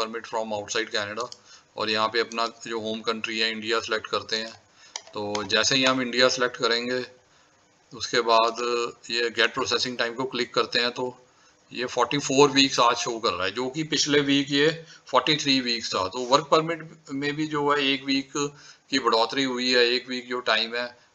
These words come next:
work permit का बढ़ गया है India से। तो इससे क्या होगा कि जो spouse open work permit की एप्लीकेशन है, वो delay होती जा रही हैं थोड़ी,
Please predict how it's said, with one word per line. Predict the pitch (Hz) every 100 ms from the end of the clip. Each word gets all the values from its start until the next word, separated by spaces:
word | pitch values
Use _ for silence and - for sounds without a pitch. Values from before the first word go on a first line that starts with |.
| -
work | 117 117
permit | 113 117
का | 123 120
बढ़ | 107 107
गया | 107 98
है |
India | 101 104 104
से। | 104
तो | 110 143
इससे | 139 - 156
क्या | 151
होगा | 135 135
कि | 143
जो | 143 143
spouse | 127 127 123 127
open | 123 135
work | 120 117 131
permit | 120 123
की | 139
एप्लीकेशन | 117 110 120 123 117 123
है, | 120
वो | 120 117
delay | 123 113 117 117
होती | 110 120
जा | 117 107
रही | 110 113
हैं | 110
थोड़ी, | 113 110